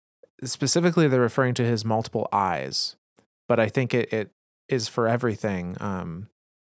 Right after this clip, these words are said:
you know, the, the whole body design. He is a chimeric being.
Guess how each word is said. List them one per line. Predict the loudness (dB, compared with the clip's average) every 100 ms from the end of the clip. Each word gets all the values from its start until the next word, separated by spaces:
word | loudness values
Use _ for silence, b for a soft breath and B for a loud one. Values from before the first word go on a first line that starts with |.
| _
you | -6
know, | -6
the, | -4 -4
the | -2
whole | 0 0 0 -4 _
body | 0 2 2 -2
design. | -4 -4 -4 -10 _ B B B _ _
He | -4 0
is | 2
a | 2
chimeric | 0 -4 -2 0 0 0 0 -2 -6 -16 -18 _ -10
being. | -8 -6 -6 -10